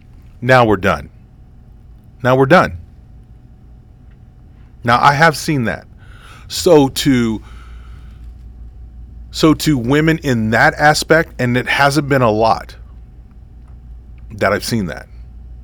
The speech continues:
I get it. It's way too long. When you got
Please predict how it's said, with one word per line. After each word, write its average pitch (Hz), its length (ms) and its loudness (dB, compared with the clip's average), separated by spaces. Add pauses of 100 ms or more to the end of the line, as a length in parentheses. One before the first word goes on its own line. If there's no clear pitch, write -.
(640)
I 107 120 4
get 110 260 -2
it. 67 120 -14 (680)
It's - 140 -20
way 120 340 0
too 127 180 -6
long. 87 360 -6 (560)
When 110 120 -6
you 110 80 -2
got 120 280 2